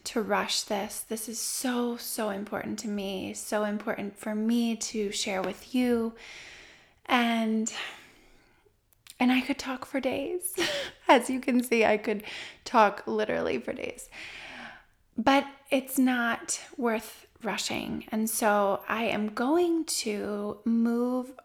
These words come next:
on from this space now and diving into those aspects, and promise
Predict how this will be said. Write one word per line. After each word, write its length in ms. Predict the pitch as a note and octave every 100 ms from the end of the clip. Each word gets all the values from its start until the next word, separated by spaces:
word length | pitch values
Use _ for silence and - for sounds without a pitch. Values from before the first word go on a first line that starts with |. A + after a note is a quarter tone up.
| -
on 560 | G#3+ G#3 G#3+ G#3+ A3 - - - - -
from 720 | - A3 G#3+ G#3+ G#3+ G#3 G3+
this 400 | G#3 G3 G#3 -
space 680 | - - F3+ F3+ A3+ - -
now 480 | G#3 G#3+ G#3 G#3+ G#3+
and 240 | G#3+ F#3+
diving 380 | G#3 G#3+ G#3+ A3
into 480 | - G#3 G#3 G#3 G#3
those 260 | - F#3 -
aspects, 760 | G#3 G#3+ - G3+ - - - -
and 440 | - G#3+ G#3+ G#3+ G#3 - - -
promise 840 | - - C#4 B3 G#3 A3 B3+ - -